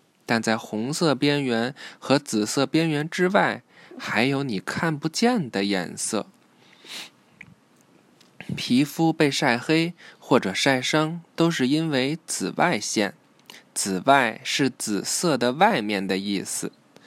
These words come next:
在彩虹里，紫外线正处在紫光边缘以外的光线。你看不见这个光线，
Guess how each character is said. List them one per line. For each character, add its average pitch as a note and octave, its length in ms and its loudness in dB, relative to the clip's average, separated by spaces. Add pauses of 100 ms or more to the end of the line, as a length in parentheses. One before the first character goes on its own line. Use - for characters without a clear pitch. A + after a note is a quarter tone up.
(340)
在 C3 160 4
彩 G#2+ 260 2
虹 A#2 320 -2
里， A#2 280 0 (360)
紫 G#2 240 0
外 C#3+ 260 4
线 A#2 520 -2
正 D3+ 260 2
处 G2+ 260 -4
在 A#2 380 2
紫 G2+ 320 -2
光 D3+ 480 2
边 F3+ 260 2
缘 C#3+ 320 0
以 A2 140 -2
外 F3+ 240 2
的 G2 100 -4
光 G#2+ 300 -2
线。 G#2 260 -2 (840)
你 A2 120 0
看 E3+ 240 0
不 F#3 80 0
见 F#3+ 300 2
这 A#2+ 160 0
个 G#2+ 100 0
光 A2 300 0
线， G#2+ 320 -2